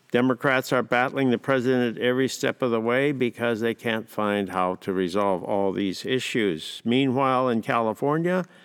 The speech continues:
we see bilingual education coming back, a policy that had pretty much gone the way of the buggy whip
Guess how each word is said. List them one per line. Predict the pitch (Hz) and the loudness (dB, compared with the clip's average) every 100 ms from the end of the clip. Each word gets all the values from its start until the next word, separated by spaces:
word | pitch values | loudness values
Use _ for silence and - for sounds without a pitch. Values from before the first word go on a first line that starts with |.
| - - _ _ | -20 -20 _ _
we | 127 127 | -2 0
see | - 143 | 2 0
bilingual | 120 123 123 127 127 120 | 2 2 2 2 2 2
education | 117 107 113 143 131 120 107 | 2 -2 -4 -2 -2 -2 -4
coming | - 113 104 95 | -2 0 0 0
back, | 113 107 95 - - | 0 2 0 -4 -10
a | |
policy | - 113 110 101 120 | -2 0 0 -2 -2
that | 104 98 | 0 0
had | 107 92 85 - | 0 -4 -8 -6
pretty | 147 | -2
much | 139 113 - | 0 0 0
gone | 117 117 | 0 2
the | 107 | 2
way | 117 | 2
of | 117 | 2
the | 98 | 0
buggy | 123 123 107 | 0 0 0
whip | 98 90 | 0 -2